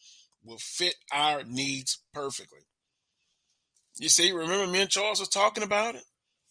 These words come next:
I told you, th-, there is a faction that they do not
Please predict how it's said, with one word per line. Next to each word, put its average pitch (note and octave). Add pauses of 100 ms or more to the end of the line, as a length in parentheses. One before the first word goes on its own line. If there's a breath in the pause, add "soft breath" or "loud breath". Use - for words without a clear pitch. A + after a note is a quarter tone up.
(140)
I D3+
told A3
you, G#2
th-, C3 (120)
there C#3
is F#3
a F3+
faction G#3
that D3+ (160)
they D3+
do D3 (220)
not B3+